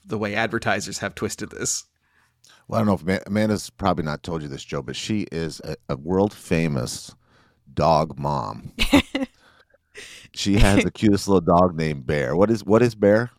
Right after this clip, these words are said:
Speaker 3: He's a Pomeranian. He's a twelve, he's a,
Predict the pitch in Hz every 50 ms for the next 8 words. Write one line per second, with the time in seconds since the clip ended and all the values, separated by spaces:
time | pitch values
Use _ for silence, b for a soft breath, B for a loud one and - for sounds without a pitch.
0 | _ _ _ _ _ 277 262 254 - 262 240 220 226 226 226 220 214 202 190 185
1 | 175 175 196 - _ _ _ _ _ _ _ - 208 202 202 202 - 240 240 240
2 | 233 - - 285 294 277 262 277 262 240 196 151 143